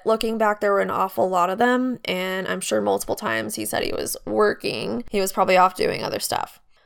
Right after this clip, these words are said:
The doctors released me after a week in the hospital with the diagnosis of gastroparesis. Gastroparesis literally translates to paralysis of the stomach.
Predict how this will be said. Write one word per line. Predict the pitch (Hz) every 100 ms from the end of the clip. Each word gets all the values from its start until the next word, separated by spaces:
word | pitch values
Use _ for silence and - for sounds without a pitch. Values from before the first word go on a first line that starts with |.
| _ -
The |
doctors | 208 214 233 240
released | 277 247 220 -
me | 208
after | 208 208
a | 220
week | 190 185 -
in | 214
the | -
hospital | - 170 - - 160 202 262
with | 196
the | 185
diagnosis | 190 185 185 185 185 202 233
of | 233
gastroparesis. | 185 180 - 214 - - 170 190 - - - - - _
Gastroparesis | - 208 - 247 - 208 214 - 214 -
literally | 202 202 214
translates | - 196 185 185 185 196 -
to | 220
paralysis | - 190 185 185 185 - 214
of | - 208
the | 196
stomach. | - - - - -